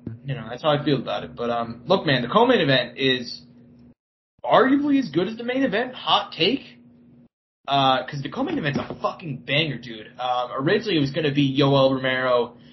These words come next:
versus Vadim Nemkov. Damn shame that that one had to get canceled, but they got another champion, Johnny Eblen, the human cheat code,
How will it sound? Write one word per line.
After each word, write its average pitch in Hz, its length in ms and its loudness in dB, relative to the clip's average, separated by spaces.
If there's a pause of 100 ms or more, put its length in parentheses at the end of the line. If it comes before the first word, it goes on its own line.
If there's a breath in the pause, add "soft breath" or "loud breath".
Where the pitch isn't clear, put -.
(240 loud breath)
versus 160 420 4
Vadim 135 320 2
Nemkov. 120 540 -2
Damn 175 260 2
shame 143 380 -2
that 127 80 -2
that 127 180 -4
one 131 120 -4
had 135 100 -4
to 120 80 -14
get 113 180 -8
canceled, 143 460 -2
but 117 140 -12
they 127 160 -6
got 147 240 2
another 160 260 2
champion, 156 440 -4
Johnny 160 440 0
Eblen, 151 400 2 (340 loud breath)
the 139 80 0
human 202 600 0
cheat - 480 -2
code, 135 640 2